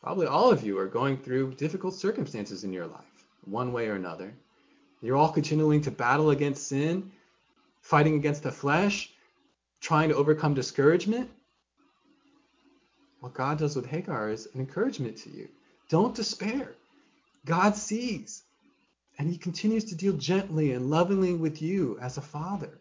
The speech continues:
Keep trusting in him. His deliverance will come, and you will see the blessing if you persevere. Remember that God truly loves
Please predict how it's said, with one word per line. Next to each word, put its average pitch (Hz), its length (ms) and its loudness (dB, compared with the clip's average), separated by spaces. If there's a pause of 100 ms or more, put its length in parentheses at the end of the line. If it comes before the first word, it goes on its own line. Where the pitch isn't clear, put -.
(1200)
Keep - 200 -14
trusting 156 440 -8
in 101 100 -8
him. 104 180 -14 (2000)
His 208 120 -8
deliverance 131 540 2
will 95 80 -6
come, 92 380 -18 (1300)
and 110 120 -14
you 151 100 -2
will 160 80 -2
see - 180 -8
the 156 100 -4
blessing 143 560 -4 (460)
if 131 140 -16
you 135 40 -14
persevere. 104 680 -6 (2250)
Remember 117 260 -6
that 104 200 -2
God 110 460 -2
truly 185 580 -4
loves 151 580 -4